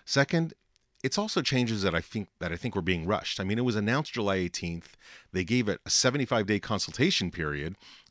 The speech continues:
And after that, like, okay, they've, they've already written the legislation. They've already,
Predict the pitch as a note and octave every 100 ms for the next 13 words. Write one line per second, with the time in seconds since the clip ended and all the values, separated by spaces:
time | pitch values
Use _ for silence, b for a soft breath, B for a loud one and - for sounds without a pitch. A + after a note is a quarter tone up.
0 | _ G2+ G2 F#2+ G2 - b _ _ -
1 | D3+ - B2+ D3 C3 - _ _ _ _
2 | _ - G#2+ A#2 - A#2 F2 F2 G2+ A2+
3 | B2 C#3 G3 F#3+ G2+ A#2 G2 G2 F#2+ F2
4 | F2 F2 F2 - F2 F2+ B B B -
5 | G#2 B2 C#3+ C#3 A2+ G#2+